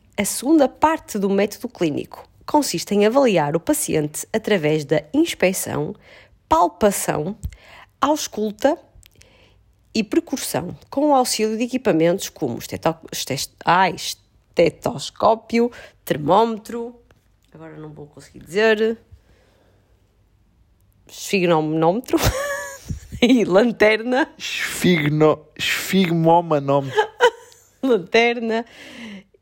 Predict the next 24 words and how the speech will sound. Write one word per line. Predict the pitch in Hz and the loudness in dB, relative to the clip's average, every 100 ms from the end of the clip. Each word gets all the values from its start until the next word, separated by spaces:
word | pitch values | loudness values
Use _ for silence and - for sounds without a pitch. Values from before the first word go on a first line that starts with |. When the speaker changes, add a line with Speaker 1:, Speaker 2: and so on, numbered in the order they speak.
| - | -6
Speaker 1:
e, | 185 185 175 175 160 156 151 147 - _ | -4 -4 -4 -4 -6 -8 -8 -10 -12 _
e | - | -14
pronto. | - - - - _ _ | -12 -18 -18 -20 _ _
E | - | -10
lupa, | 151 185 254 - 226 214 220 | -6 -4 -6 0 2 2 0
lupa, | 202 294 - 147 143 - - | -6 -6 -4 -4 -4 -10 -8
também | 151 147 | -6 -4
podia | 160 175 | -4 -4
ser. | 196 - - 143 | -4 -6 -10 -6
Speaker 2:
É | 127 | -4
lupa | 135 151 | -2 2
ou | 139 | 2
lipa? | 117 113 113 123 _ _ - | 2 -6 -10 -16 _ _ -8
<laughs> | 240 - - - - 180 - 160 147 123 120 - 160 - 202 190 160 | 2 4 6 4 2 0 2 2 2 -2 -6 -8 -8 -6 -6 -8 -4
Bem, | 139 127 - 165 | 0 0 -2 2
eh, | 160 156 151 151 | 4 6 4 2
pronto, | 135 131 101 | 2 0 2
check-up. | 156 - 110 - - _ _ _ _ _ _ _ - - - | 0 0 -4 -8 -14 _ _ _ _ _ _ _ -18 -12 -4
Muito | 143 113 | -2 0
bem, | 107 | -2
fui | - 143 | 2 2
cheio | - 147 | 2 0
de | 123 | -2
expectativas. | - 117 131 - - 50 - | -4 -4 -6 -16 -16 -18 -20